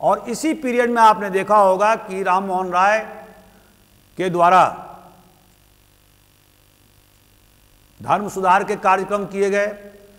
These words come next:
समाज सुधार के कार्यक्रम किए। उन्होंने महिलाओं के, पुरुषों के शिक्षा पर ज़्यादा दो-, जोर देना शुरू किया। वो पिटीशन लिखते थे और बहुत बड़े विद्वान आदमी थे। तो उनके द्वारा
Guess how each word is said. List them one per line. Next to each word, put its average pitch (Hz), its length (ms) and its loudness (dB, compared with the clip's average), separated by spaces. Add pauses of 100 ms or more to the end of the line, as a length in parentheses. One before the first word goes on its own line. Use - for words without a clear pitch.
(280)
समाज 180 340 4
सुधार 196 320 2
के 190 120 -6
कार्यक्रम 190 480 -2
किए। 202 560 -6
उन्होंने 196 640 -2 (300)
महिलाओं 196 540 2
के, 202 240 -2
पुरुषों 196 480 -6
के 202 220 -8
शिक्षा 196 440 -2
पर 196 200 -2
ज़्यादा 170 320 0
दो-, 196 280 -4
जोर 180 300 -6
देना 196 260 -2
शुरू 196 240 -6
किया। 196 540 -2 (720)
वो 180 180 0
पिटीशन 190 480 -4
लिखते 208 380 0
थे 202 320 -6 (140)
और 247 300 4
बहुत 190 320 0
बड़े 214 260 0
विद्वान 196 400 0
आदमी 151 260 0
थे। 101 200 -14 (1600)
तो 214 80 2
उनके 254 420 2
द्वारा 208 680 2